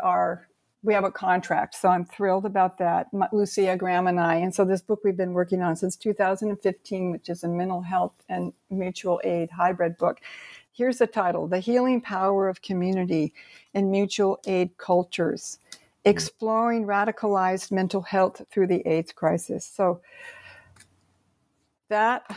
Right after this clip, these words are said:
Speaker 1: and other things are, that's the, the, the, the front, that's on, that's on my canvas right now.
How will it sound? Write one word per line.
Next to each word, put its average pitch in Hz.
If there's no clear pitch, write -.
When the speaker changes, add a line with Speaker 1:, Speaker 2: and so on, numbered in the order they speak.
Speaker 1:
and 220
other 208
things 196
are, 175
that's -
the, 214
the, 196
the, 185
the 196
front, 185
that's 202
on, 202
that's 202
on 196
my 180
canvas 170
right 190
now. 170